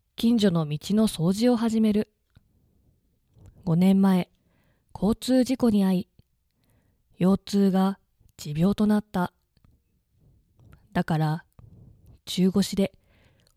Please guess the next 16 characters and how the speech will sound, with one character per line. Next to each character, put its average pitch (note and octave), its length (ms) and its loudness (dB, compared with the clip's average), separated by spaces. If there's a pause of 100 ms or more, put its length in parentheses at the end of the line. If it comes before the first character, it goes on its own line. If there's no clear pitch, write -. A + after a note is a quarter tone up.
(180)
ほ G#3 180 -2
う A#3+ 40 -2
き - 120 -16
と C4 140 0
ち A#3 140 -2
り A#3 120 0
と C#4 120 0
り C#4 140 0
を A3+ 80 2
持 G3 120 0
っ F#3+ 60 -8
て、 F3 340 -4 (880)
枯 - 120 -4
れ F#3 100 2
葉 F#3 140 -2
や F#3 280 0